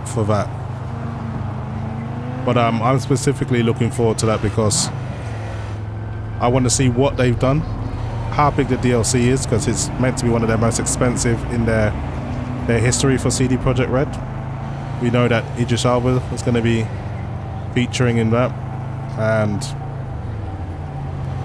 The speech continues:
Keanu Reeves has come back as Johnny Silverhand, so you got two A-list actors in a D L C, which is awesome. So yeah, really looking forward to it.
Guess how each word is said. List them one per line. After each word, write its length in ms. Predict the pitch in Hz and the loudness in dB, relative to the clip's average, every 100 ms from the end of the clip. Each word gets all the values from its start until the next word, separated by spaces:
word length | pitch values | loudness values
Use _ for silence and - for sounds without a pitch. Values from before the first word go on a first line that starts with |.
| - - | -6 -4
Keanu 300 | - 123 117 | 2 4 4
Reeves 160 | 117 120 | 4 4
has 100 | 107 | 2
come 220 | 110 117 | 2 2
back 220 | 113 113 | 2 4
as 100 | 117 | 2
Johnny 220 | - 113 107 | 2 2 2
Silverhand, 560 | 135 127 120 131 131 | 2 2 4 4 2
so 100 | - | 2
you 80 | 117 | 2
got 240 | 107 - | 2 0
two 380 | - 147 127 113 110 - | 0 2 4 2 0 -2
A-list 340 | 120 117 110 | 2 2 2
actors 380 | 117 - 113 101 - - - - - - - - - | 0 0 -2 0 -4 -6 -8 -8 -8 -6 -8 -6 0
in 180 | 127 | 2
a 40 | 117 | 4
D 140 | 113 | 4
L 140 | 113 101 | 4 4
C, 240 | - 123 | 4 4
which 200 | 120 - | 2 0
is 100 | 107 | 0
awesome. 340 | 117 107 127 - - - - - - - - - - - - - - - - - | 2 2 0 -2 -6 -6 -6 -6 -6 -8 -8 -8 -8 -8 -8 -8 -8 -8 -8 -6
So 120 | - 156 | 0 4
yeah, 160 | 143 127 | 4 4
really 220 | 135 139 | 4 4
looking 240 | 131 131 | 4 2
forward 260 | 123 123 113 | 2 2 2
to 160 | - | 2
it. 60 | 110 | 0